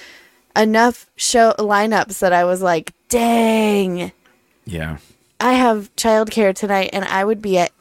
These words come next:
Speaker 1: any of those <laughs> shows.
Speaker 2: Well, and we did our live show. We did our first live show at Dry Heat Comedy, sponsored by Topo Chico. Topo Chico graciously gave us free alcohol to just hand out to kids.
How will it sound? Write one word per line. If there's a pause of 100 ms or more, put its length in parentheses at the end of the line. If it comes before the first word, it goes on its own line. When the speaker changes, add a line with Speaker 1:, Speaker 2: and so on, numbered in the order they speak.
(120)
Speaker 1:
any
of
those
<laughs>
shows. (400)
Speaker 2:
Well,
and
we
did
our
live
show. (260)
We
did
our
first
live
show
at
Dry
Heat
Comedy,
sponsored
by
Topo
Chico.
Topo
Chico (680)
graciously
gave
us
free
alcohol
to
just
hand
out
to
kids.